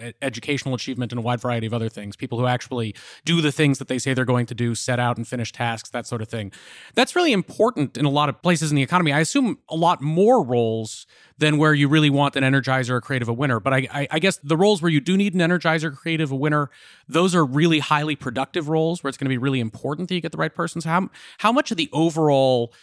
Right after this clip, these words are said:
talent search, the, you know, the importance of getting the right people in the right jobs of the economy, how, how important is this fraction of it that you're focused on, that's focused on these sort of really unique talents?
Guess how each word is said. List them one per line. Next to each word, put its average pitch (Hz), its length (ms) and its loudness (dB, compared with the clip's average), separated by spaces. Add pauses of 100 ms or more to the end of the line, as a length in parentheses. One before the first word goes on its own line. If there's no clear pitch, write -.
(180)
talent 147 420 0
search, - 640 -6 (520)
the, 135 260 -2
you 151 80 0
know, 147 80 4
the 135 140 0
importance 151 480 -2
of 131 100 -6
getting 147 200 0
the 131 80 -2
right 131 180 0
people 131 180 -8
in 123 40 -4
the 123 60 -2
right 120 140 0
jobs 117 260 -4
of - 40 -20
the 120 100 -6
economy, 113 460 -4
how, 131 240 -4
how 190 360 0
important 165 440 -2
is 117 80 -6
this 147 160 -2
fraction 143 420 -2
of 123 80 -4
it 117 100 -4
that - 60 -10
you're 117 100 -6
focused 123 400 -6
on, 107 360 -2 (320)
that's - 180 -4
focused 135 380 0
on 123 100 2
these 117 160 -2
sort - 160 -6
of 107 140 -6
really 117 180 0
unique 107 320 -4
talents? - 480 -14